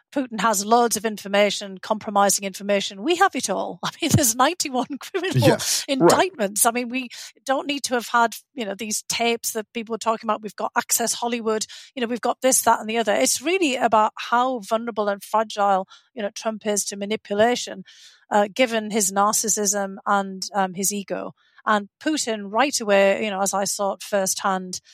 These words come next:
Speaker 1: honed right in on the fact that Trump loves to be flattered and will actually try to destroy, absolutely try to destroy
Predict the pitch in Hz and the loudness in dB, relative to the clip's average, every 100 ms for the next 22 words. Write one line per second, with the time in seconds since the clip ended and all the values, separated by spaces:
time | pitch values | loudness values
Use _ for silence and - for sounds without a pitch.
0 | - _ - 233 220 208 185 196 262 - | -20 _ -4 0 0 -2 -6 0 0 0
1 | 214 190 185 185 _ _ 226 214 - 214 | 0 0 0 -8 _ _ -2 -2 0 0
2 | - 202 - 220 196 190 254 - 190 202 | 0 -8 -10 -8 -6 0 0 0 -4 -8
3 | - 202 - 202 190 208 208 226 - 220 | 0 -2 0 -8 -6 -4 2 2 2 -10
4 | - - 226 240 - 208 202 - - 185 | -12 -4 0 0 -2 -8 -6 -6 -4 -2
5 | 185 240 233 - 233 226 214 196 196 - | -2 0 -2 -4 -8 -6 -4 -4 -6 -10
6 | 196 190 | -4 -6